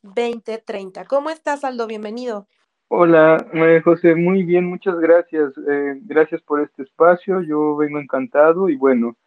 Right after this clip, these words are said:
Speaker 2: eh, va-, vamos a ver cómo sale, sale esta, eh, esta, esta charla, ¿no?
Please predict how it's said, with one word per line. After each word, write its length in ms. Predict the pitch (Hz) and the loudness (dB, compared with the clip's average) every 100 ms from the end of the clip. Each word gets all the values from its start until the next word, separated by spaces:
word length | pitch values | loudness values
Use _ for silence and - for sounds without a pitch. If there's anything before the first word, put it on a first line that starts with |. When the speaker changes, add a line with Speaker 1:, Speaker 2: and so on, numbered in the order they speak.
| _ _ _ - | _ _ _ -4
Speaker 2:
eh, 200 | 135 127 | 0 4
va-, 600 | 127 127 120 - 139 143 | 4 4 0 -2 -2 0
vamos 300 | 143 147 143 | 0 -2 -2
a 40 | 143 | -2
ver 120 | 135 | -2
cómo 260 | 139 135 127 | -4 -10 -2
sale, 640 | 135 127 127 123 120 - | 0 2 2 0 -2 -2
sale 300 | 127 120 120 | -2 0 -2
esta, 420 | - 117 110 107 _ _ _ _ | -4 -6 -6 -10 _ _ _ _
eh, 200 | 120 120 120 | -6 -6 -8
esta, 440 | 123 - 127 117 113 110 - | -10 -4 -2 -2 -6 -8 -10
esta 300 | 123 139 127 | -2 0 2
charla, 420 | 135 117 110 107 | 4 4 4 0
¿no? 240 | 120 185 | 0 -6